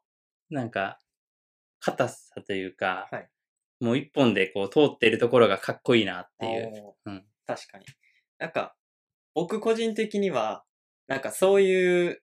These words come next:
Speaker 2: なんでしょう。なんか、これはこうだみたいな言い切るのって結構ありかなと思ってるんですよね。なんかやっぱりコーヒーって、まあ、そもそものこう答えとして、もう正解がないっていうことがやっぱ前提に、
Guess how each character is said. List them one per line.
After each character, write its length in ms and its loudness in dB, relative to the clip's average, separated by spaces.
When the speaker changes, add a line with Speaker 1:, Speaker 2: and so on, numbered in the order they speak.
Speaker 2:
な 180 -6
ん 40 -8
で 80 -6
し 100 -10
ょ 160 -14
う。 40 -10
な 60 -6
ん 20 -20
か、 240 -12
こ 140 -2
れ 80 4
は 140 2
こ 180 2
う 60 0
だ 140 0
み 120 -6
た 140 -4
い 40 -6
な 200 -12
言 140 -4
い 60 -14
切 140 -6
る 80 -8
の 120 -6
っ 120 -16
て 320 -4
結 160 -2
構 140 -6
あ 100 6
り 140 4
か 100 -2
な 140 -6
と 100 -6
思 120 -12
っ 40 -20
て 100 -12
る 60 -12
ん 60 -12
で 80 -14
す 80 -20
よ 60 -20
ね。 140 -16
な 120 -2
ん 20 -4
か 80 4
や 60 2
っ 60 -16
ぱ 120 0
り 100 -4
コ 200 2
ー 20 2
ヒ 140 -2
ー 120 -2
っ 100 -20
て、 360 -4
ま 100 -4
あ、 20 -6
そ 120 0
も 120 2
そ 160 -2
も 120 2
の 140 -4
こ 160 0
う 60 -8
答 260 0
え 60 0
と 120 -8
し 140 -12
て、 340 -6
も 320 -4
う 160 -20
正 260 6
解 220 4
が 100 2
な 140 0
い 60 -2
っ 100 -10
て 100 -8
い 140 -6
う 280 -8
こ 140 -6
と 100 -2
が 80 -4
や 80 -2
っ 20 -16
ぱ 140 -10
前 200 -2
提 240 -2
に、 340 -10